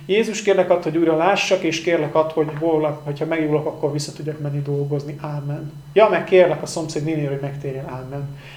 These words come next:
Nem egy ilyen dologról van szó. Saul esetén biztos. Ő három nap mély, nem pont, három napos mély szakadék. Valószínűleg ezt az időszakot nagyon sokat, ö, sok időt töltött Istennel.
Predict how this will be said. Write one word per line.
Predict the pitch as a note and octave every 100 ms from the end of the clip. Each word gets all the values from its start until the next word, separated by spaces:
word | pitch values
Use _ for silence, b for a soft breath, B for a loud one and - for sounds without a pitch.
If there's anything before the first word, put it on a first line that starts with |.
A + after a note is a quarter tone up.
| B
Nem | C4
egy | C4 D#3
ilyen | D3+
dologról | D3 D#3 D3+ D#3+ D#3
van | D#3
szó. | D#3 - D#3+ D#3+ - -
Saul | - F3+
esetén | G3 F#3+ F#3+ G3
biztos. | F3 D#3 - D3+ - B B B
Ő | D3+
három | F#3+ A#3+ A3 F3+
nap | E3+ F3+ F#3 - - - -
mély, | - F3+ F3 F#3 E3+ D3+ - - - - -
nem | F#3 G#3 F3+ C#3+
pont, | D#3 C#3+ C#3+ - - - -
három | - F#3+ E3+ D#3+
napos | D#3 D3+ C#3+
mély | E3 D3
szakadék. | C#3 - - C#3+ C#3+ - - - - - - b b b b b b b b b b b b b
Valószínűleg | - G#3+ A#3+ A#3 F#3+ F#3
ezt | F#3+
az |
időszakot | F#3 F3 F#3 F3+ F3
nagyon | F#3 F3+ D#3+
sokat, | D3+ D#3+ D#3 D#3 - - -
ö, | D3+ D3+
sok | - E3+
időt | D3+ D3+
töltött | D#3 D3+ D3+ -
Istennel. | - - D3+ C#3+ D3 C#3+